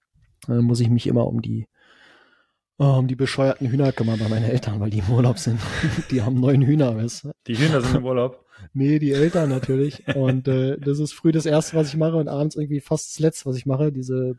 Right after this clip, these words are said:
Speaker 1: bescheuerten <laughs> Hühner rein und raus, äh, bringen. Und, äh, tagsüber bin ich auch nochmal da, die Eier einsammeln und so und ach, hör bloß auf.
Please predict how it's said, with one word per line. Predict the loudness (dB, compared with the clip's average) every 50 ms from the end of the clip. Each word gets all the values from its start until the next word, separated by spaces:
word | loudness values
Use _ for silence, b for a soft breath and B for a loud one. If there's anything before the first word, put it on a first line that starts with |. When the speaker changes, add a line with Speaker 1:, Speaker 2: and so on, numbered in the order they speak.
| -8
Speaker 1:
bescheuerten | -8 -6 -6 -6 -6 -4 -2 0 0 0 0 0 0 -2 0
<laughs> | 0 0 2 2
Hühner | 2 2 2 2 0 -2 0
rein | 0 0 0
und | 0 -2 -2
raus, | -2 0 0 -2 -2 -8 -14 B B B B B B B B B B B B
äh, | -2 -2 -2
bringen. | -2 -4 -6 -6 -6 -8
Und, | -10 -12 -14 -12 -12 -12
äh, | -8 -6
tagsüber | -4 -6 -2 0 0 2
bin | 2 2
ich | 0 0
auch | 2 2
nochmal | 2 4 4 2 2
da, | 0 0 0
die | 0 -2 -2
Eier | -2 0 0 0 0
einsammeln | 0 -2 -2 -2 0 0 0 0 -2
und | -2 -4 -6
so | -6 -6
und | -4 -6
ach, | -6 -6 -2 -2
hör | -2 -2
bloß | -2 -4 -6 -6 -10
auf. | -14 -14 -14 _